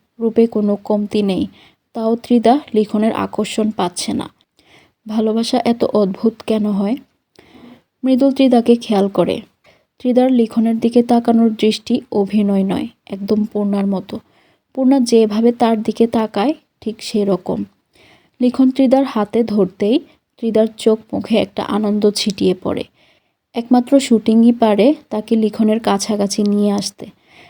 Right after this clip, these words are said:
মৃদুলের শরীরটা কেমন করে ওঠে, ভালোবাসার জগতে কত রূপের ভালোবাসা রয়েছে। পূর্ণার কথা খুব মনে পড়ছে। মৃদুল লিখনকে না বলেই বেরিয়ে পড়ে। বড়ই গাছের নিচে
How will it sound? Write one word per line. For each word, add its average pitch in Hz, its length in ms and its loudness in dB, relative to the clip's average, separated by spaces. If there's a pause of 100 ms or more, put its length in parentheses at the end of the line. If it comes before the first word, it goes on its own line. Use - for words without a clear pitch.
(160)
মৃদুলের 254 380 4
শরীরটা 233 540 2
কেমন 202 360 0
করে 196 240 2
ওঠে, 196 360 -4 (500)
ভালোবাসার 214 600 -2
জগতে 220 500 2
কত 220 220 -2
রূপের 214 400 2
ভালোবাসা 202 560 -2
রয়েছে। 196 480 -2 (680)
পূর্ণার 254 340 2
কথা 226 320 0
খুব 233 200 0 (100)
মনে 214 200 2
পড়ছে। - 500 -2 (560)
মৃদুল 269 320 4
লিখনকে 240 520 4
না 240 220 6
বলেই 226 420 4 (180)
বেরিয়ে 190 360 0
পড়ে। 185 300 -2 (520)
বড়ই 226 300 2
গাছের 240 340 2
নিচে 240 460 4